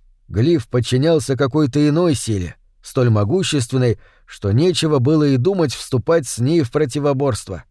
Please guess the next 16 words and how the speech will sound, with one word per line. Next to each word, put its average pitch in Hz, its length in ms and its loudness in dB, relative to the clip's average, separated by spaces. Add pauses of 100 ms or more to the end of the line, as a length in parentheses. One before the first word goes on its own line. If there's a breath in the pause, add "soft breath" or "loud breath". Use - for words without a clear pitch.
(440)
Убедившись, 139 560 -2
что 123 200 -2
Глиф 135 380 0
держит 127 480 0
курс 151 300 -2
на 131 200 2
двадцать 117 560 -4
пятый 104 320 -2
час, 175 300 -2 (380 soft breath)
Кэнди 143 400 0
с 120 120 -8
ужасом 160 480 -2
вспомнила 175 580 2
леденящие 151 840 0
душу 160 360 -2
рассказы 160 680 0